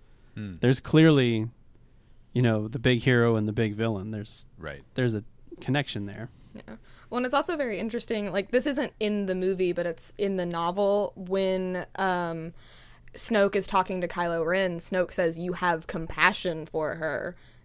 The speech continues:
Speaker 3: And the fact that that even makes it into the book, like, it's like,
Speaker 1: Hmm.
Speaker 3: "Okay, that's a little bit interesting." Like, what's,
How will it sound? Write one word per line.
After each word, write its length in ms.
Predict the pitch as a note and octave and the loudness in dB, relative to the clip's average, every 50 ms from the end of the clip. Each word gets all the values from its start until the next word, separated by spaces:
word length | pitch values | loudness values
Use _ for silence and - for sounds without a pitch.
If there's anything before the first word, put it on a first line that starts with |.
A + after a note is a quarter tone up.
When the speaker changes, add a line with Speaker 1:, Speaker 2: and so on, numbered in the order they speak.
| - - | -6 -2
Speaker 3:
And 140 | G#3+ F#3 | -2 0
the 60 | F3+ F3+ | 0 2
fact 220 | - G3 G3+ - | 4 2 2 2
that 60 | G3+ | 0
that 120 | F#3+ G3 G3+ | 0 2 2
even 180 | G#3 F3+ F3 F3+ | 2 2 2 2
makes 220 | F3+ F3+ - - | 2 0 0 -2
it 60 | G3+ | -2
into 180 | F#3 F3 - E3+ | -2 -4 -4 -4
the 100 | E3+ - | -6 0
book, 380 | - - G#3+ B3 F#3 - - | 4 4 6 6 4 2 0
like, 160 | - E3+ E3+ - | -4 -4 -4 -4
it's 80 | - F#3 | -2 -2
like, 200 | F3 E3+ - - - - | -2 -4 -4 -10 -18 -14
Speaker 1:
Hmm. 120 | - G2+ - | -10 -6 -2
Speaker 3:
"Okay, 720 | - - B3+ F4 - - F3 D#3+ D3+ D3+ D#3+ F#3 B3+ - - - - | 0 0 0 0 0 -2 -4 -2 -2 -2 -4 -4 -4 -6 -8 -6 -4
that's 280 | F3 G3 B3 - - | -2 -2 -2 -4 -2
a 60 | - | 0
little 200 | C#4 G3 F3 E3 | 0 0 0 -2
bit 200 | D#3+ E3+ D#3+ - - | -4 -4 -6 -6 -6
interesting." 800 | - E3 E3+ - F3+ E3+ - - - E3 E3 D#3 E3+ G3 A#3 | -8 -10 -8 -6 -6 -6 -4 -4 -4 -4 -2 -2 -4 -4 -4
Like, 180 | B3 A#3 A3+ A3+ | -4 -4 -4 -2
what's, 220 | A3+ G#3+ - - | -2 -4 -4 -8